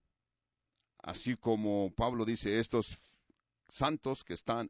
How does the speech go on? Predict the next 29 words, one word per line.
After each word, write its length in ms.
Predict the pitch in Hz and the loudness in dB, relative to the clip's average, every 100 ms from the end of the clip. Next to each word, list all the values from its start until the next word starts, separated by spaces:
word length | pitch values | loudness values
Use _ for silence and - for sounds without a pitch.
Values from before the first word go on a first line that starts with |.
| - - | -10 -8
en 140 | 92 | -6
Filipos, 500 | - 92 92 - - - - - _ _ _ | -4 -4 -4 -8 -12 -20 -20 -20 _ _ _
gracia 760 | 87 95 131 - 135 131 131 - _ _ 110 | 0 2 0 0 -2 0 -2 -10 _ _ -2
y 120 | 107 | -2
paz 520 | - 120 135 - - - | 0 0 0 -4 -12 -4
a 80 | |
vosotros 580 | 107 101 - 127 127 120 | -2 0 2 2 4 2
de 280 | 104 98 92 | 2 2 2
Dios 260 | 101 117 101 | 2 2 2
nuestro 400 | 95 - 95 85 | -2 -2 -4 -2
Padre 460 | 117 135 131 131 - _ | -4 -2 -4 -6 -12 _
y 60 | 98 | -4
del 160 | 101 | -4
Señor 240 | 95 107 120 | 0 0 0
Jesucristo. 840 | 117 101 - 95 92 - 78 76 - - _ | -2 -6 -2 -2 -2 -4 -6 -6 -16 -20 _
Doy 300 | 92 143 185 | 0 4 4
gracias 680 | 160 165 165 165 160 160 - 165 156 - | 4 2 2 2 2 0 0 0 0 -4
a 180 | 110 | -2
mi 120 | 107 104 | 0 2
Dios 280 | 127 131 | 4 2
siempre 520 | - 135 135 123 127 117 | 0 2 2 2 -2 -2
que 260 | 110 107 | 0 2
me 240 | 104 98 - | 2 -2 -2
encuentro, 800 | 92 87 - 123 117 113 113 - _ _ _ - | -4 -4 -2 -2 0 -2 -4 -8 _ _ _ -8
que 160 | - 123 | 0 2
me 100 | 120 | 2
acuerdo 600 | 98 - 196 - 110 104 | 0 0 2 4 2 0
de 80 | 92 | 2
vosotros, 760 | 87 - 101 - 82 - - | -2 2 0 2 -2 -4 -10